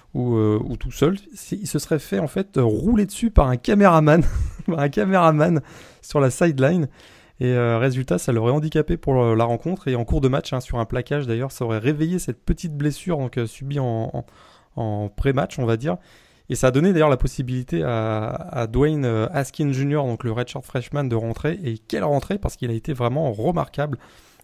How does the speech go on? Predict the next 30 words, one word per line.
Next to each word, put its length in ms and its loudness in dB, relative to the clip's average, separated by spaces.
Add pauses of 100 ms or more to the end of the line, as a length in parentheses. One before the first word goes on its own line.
(120)
euh, 120 2
très 240 0
mature, 340 2
je 80 -2
trouve, 300 -6
pour, 280 -4
euh, 160 -2 (460)
pour 180 0
son, 680 -4 (400)
pour 160 2
son 180 -4
inexpérience, 640 -4
parce 180 -12
qu'il 120 -6
n'a 120 -4
jamais 260 -4
été 160 -6
titularisé 540 -4
jusqu'à 200 -8
présent. 320 -6 (520)
Et, 120 -2
euh, 320 -2
vraiment, 220 -4
son 200 -6
entrée 260 -4
a 60 -4
été, 260 -6
euh, 360 -4
a 40 -4
été 180 -10